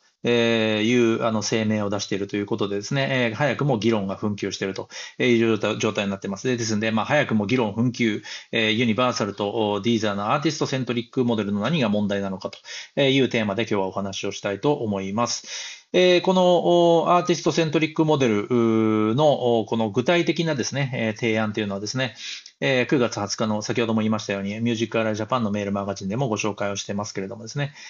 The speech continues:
えー、九月六日に紹介された、あー、発表されたものでして、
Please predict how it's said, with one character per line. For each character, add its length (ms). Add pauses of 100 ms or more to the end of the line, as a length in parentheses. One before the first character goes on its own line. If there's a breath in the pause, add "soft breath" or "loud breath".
(160 loud breath)
え 100
ー、 60
九 60
月 200
六 100
日 200
に 80
紹 180
介 180
さ 120
れ 120
た、 500
あ 20
ー、 40
発 180
表 100
さ 100
れ 80
た 140
も 140
の 80
で 140
し 60
て、 220